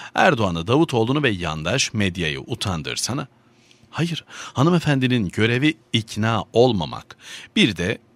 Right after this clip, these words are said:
ikna olmamakla görevlendirilmiş bir takım yandaşlar bulmuş, Doğan Medya grubu çakalları ve paralel tilmizler. Mütemadiyen aynı yalanı tekrarlayıp duruyorlar. "işid'den kaçan Kürtler Türkiye'ye sığınıyor,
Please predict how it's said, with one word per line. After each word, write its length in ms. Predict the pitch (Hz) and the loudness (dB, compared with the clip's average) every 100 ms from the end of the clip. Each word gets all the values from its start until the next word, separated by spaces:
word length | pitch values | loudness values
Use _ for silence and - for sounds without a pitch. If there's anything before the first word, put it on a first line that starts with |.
| - | -2
ikna 440 | 131 - 135 135 | -2 0 0 0
olmamakla 680 | - 143 175 131 110 95 80 | 0 2 4 2 0 -2 -4
görevlendirilmiş 1040 | 73 98 110 104 98 87 80 73 67 - - | -2 0 2 2 0 -2 -4 -6 -6 -6 -4
bir 80 | |
takım 320 | 160 123 90 73 | -2 -2 -4 -4
yandaşlar 720 | 76 104 117 120 139 143 143 | -4 -2 -2 0 0 0 0
bulmuş, 400 | 147 160 180 - - - - | 0 0 -2 -4 -10 -20 4
Doğan 260 | 143 160 202 | 6 8 6
Medya 420 | 135 95 82 71 | 4 2 -2 -6
grubu 420 | 69 110 113 110 | -2 -2 0 -2
çakalları 640 | - 113 110 123 127 151 151 | -2 -4 -2 0 0 0 0
ve 160 | 147 - - - | -2 -4 -18 -14
paralel 480 | - 120 123 131 147 | 0 2 4 4 2
tilmizler. 760 | 131 - 80 71 - 78 - - _ - - - - | -2 -6 -6 -6 -6 -6 -8 -16 _ -18 -16 -8 2
Mütemadiyen 880 | 160 175 175 202 220 151 135 139 - - | 4 4 4 2 2 2 2 0 -6 0
aynı 320 | 127 208 180 | 2 4 4
yalanı 440 | 107 92 85 98 135 | 2 0 0 0 -2
tekrarlayıp 680 | 104 - 92 82 82 110 | -4 -2 -2 0 -2 -2
duruyorlar. 580 | 85 69 64 - 113 - _ - | -4 -6 -6 -8 -12 -14 _ 2
"işid'den 500 | 170 151 - 123 113 | 2 0 -2 -2 -2
kaçan 360 | 107 98 82 | -4 -4 -6
Kürtler 480 | - 120 - 92 71 | -4 -4 -2 -2 -2
Türkiye'ye 520 | - 123 110 76 60 | -2 -4 -4 -8 -6
sığınıyor, 500 | - 127 156 160 165 | -4 0 2 2 2